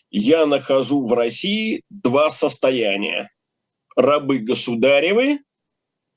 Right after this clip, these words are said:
и рабы помещичьи. Первые называются свободными только в отношении ко вторым. Действительно же свободных людей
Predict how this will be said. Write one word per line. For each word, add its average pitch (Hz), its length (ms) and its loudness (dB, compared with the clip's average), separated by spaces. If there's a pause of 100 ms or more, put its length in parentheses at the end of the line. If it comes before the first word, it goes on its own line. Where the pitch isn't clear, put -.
и 147 100 2
рабы 147 360 0
помещичьи. 123 840 -4 (1120)
Первые 131 460 2
называются 131 720 0
свободными 202 880 -2 (360)
только 202 400 2
в 175 80 0
отношении 151 720 -2
ко 131 180 -6
вторым. 113 520 -4 (1400)
Действительно 208 920 0
же 202 180 0
свободных 170 720 -2
людей 160 560 0